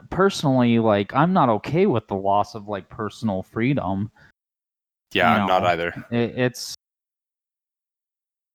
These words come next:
Speaker 1: it's like, okay, I understand there's this thing going on.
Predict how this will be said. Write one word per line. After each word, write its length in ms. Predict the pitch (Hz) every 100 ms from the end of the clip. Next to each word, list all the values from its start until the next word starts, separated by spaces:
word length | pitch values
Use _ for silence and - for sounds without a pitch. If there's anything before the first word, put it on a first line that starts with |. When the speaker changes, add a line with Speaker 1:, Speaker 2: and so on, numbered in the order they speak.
| _ _ _
Speaker 1:
it's 100 | -
like, 220 | 135 120
okay, 500 | 143 147 135 123 113
I 180 | 113 127
understand 800 | 135 139 120 - 120 110 107 101 _ _ _ -
there's 180 | 117 110
this 220 | 113 -
thing 260 | 147 139
going 300 | 127 127 123
on. 460 | 120 113 110 110 107